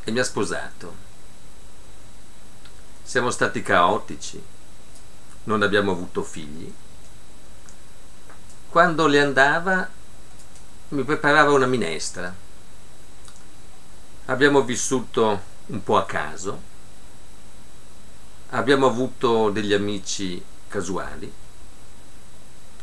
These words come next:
Il tempo è trascorso così, e così siamo invecchiati.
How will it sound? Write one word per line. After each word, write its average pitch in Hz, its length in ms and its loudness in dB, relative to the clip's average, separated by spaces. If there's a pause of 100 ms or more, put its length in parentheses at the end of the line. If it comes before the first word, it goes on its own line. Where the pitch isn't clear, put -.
(200)
Il 120 140 -4
tempo 147 540 6
è 113 100 0
trascorso 143 520 0
così, 92 400 0 (1600)
e 143 80 -2
così 151 300 4
siamo 110 720 4
invecchiati. 92 800 -2